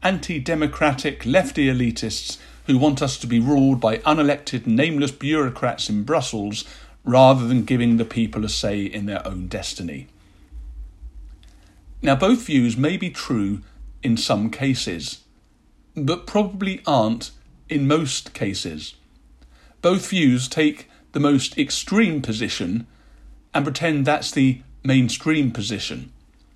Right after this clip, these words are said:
Well, here Thomas Aquinas can help us. He always sought to give the arguments of those that opposed him their best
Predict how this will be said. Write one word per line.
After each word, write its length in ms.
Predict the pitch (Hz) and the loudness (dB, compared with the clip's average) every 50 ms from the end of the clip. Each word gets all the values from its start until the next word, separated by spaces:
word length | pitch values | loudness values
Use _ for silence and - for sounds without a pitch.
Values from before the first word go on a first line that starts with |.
| _ _ - - - _ _ _ _ _ - - - - - - - - - - - - | _ _ -20 -20 -20 _ _ _ _ _ -20 -20 -20 -20 -20 -20 -20 -20 -20 -20 -12 -4
Well, 220 | 120 113 123 156 | 0 2 2 2
here 460 | 131 120 147 175 185 190 190 175 - - | 0 0 0 4 4 4 4 2 0 -4
Thomas 340 | - 175 165 151 143 135 - | -4 -2 0 0 0 -2 -2
Aquinas 560 | 147 - - 202 202 180 123 101 92 - - | -6 -2 2 2 4 4 2 0 0 -4 -4
can 160 | - 107 104 | -2 -4 -2
help 260 | 92 104 95 90 - | -2 -2 -4 -4 -6
us. 300 | - 71 - - - - - - _ _ _ _ _ _ _ _ _ _ _ _ _ _ _ - - - - - - - | -8 -8 -8 -10 -12 -14 -16 -20 _ _ _ _ _ _ _ _ _ _ _ _ _ _ _ -20 -20 -20 -20 -20 -20 -20
He 180 | - - 196 220 | -8 0 2 4
always 240 | 226 208 214 202 - | 4 4 4 2 2
sought 360 | - - 175 147 117 - - | 0 0 0 0 0 -2 -4
to 80 | 156 135 | -4 -2
give 260 | - 175 165 - - | 0 -2 -2 0 2
the 100 | 156 147 | 4 4
arguments 540 | 151 170 175 175 - 165 147 143 - - - | 6 6 6 4 2 -2 -2 -2 -4 -4 -6
of 140 | 135 - | -4 0
those 280 | - 147 143 143 131 127 | 2 2 4 2 2 0
that 140 | 135 127 - | -2 -4 -6
opposed 460 | 131 - - 180 175 160 135 - - | -8 -6 -6 -4 -4 -4 -6 -4 -4
him 220 | 98 95 98 110 | -4 -4 -4 -6
their 200 | - 156 180 160 | -4 -2 -2 -2
best 540 | 143 135 - 190 190 190 180 - - - - | -2 -2 0 0 0 0 -2 -6 -10 -10 -12